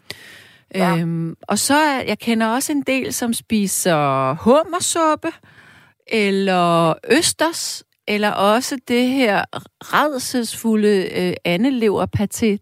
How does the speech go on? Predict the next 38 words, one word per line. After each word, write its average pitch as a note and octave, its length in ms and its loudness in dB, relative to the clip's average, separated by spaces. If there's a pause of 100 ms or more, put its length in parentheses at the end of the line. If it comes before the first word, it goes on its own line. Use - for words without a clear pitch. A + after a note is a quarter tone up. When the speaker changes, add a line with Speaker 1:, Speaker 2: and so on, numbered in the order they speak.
Speaker 2:
det A3+ 120 0
som A#3+ 200 -2
hedder A3 260 0 (100)
foie E3 140 0
gras. G3 420 -2 (1000)
Det C4 100 -8
er C#4+ 40 -6
der A#3+ 100 0
også A#3 160 2
Speaker 1:
Jamen, B3+ 100 0
Speaker 2:
mange, B3 100 2
der - 60 2
Speaker 1:
øh, C4 60 -4
Speaker 2:
spiser. - 420 -2 (220)
Nej, F3+ 260 -2
det A#3+ 220 4
er, E3+ 120 2
det F#3 200 0
er F3+ 40 4
ligesom F#3 300 0
leverpostej. D#3+ 580 -2
Det - 120 -6
er D#3 40 0 (100)
bare F3+ 120 2
lavet D#3+ 200 2
på - 100 -4
gås. - 500 -2 (520)
Ej, D3+ 80 0
ikke - 160 -2
Speaker 1:
Nej, E3+ 120 0
Speaker 2:
an-, D#3+ 180 -6
ikke F3 200 -2
Speaker 1:
ja. E3+ 160 2
Speaker 2:
an-, - 80 -8
gås. - 480 -2 (920)
Speaker 1:
Ja, E3 160 0 (160)
ja, D#3 180 2 (480)
ja. D3+ 120 2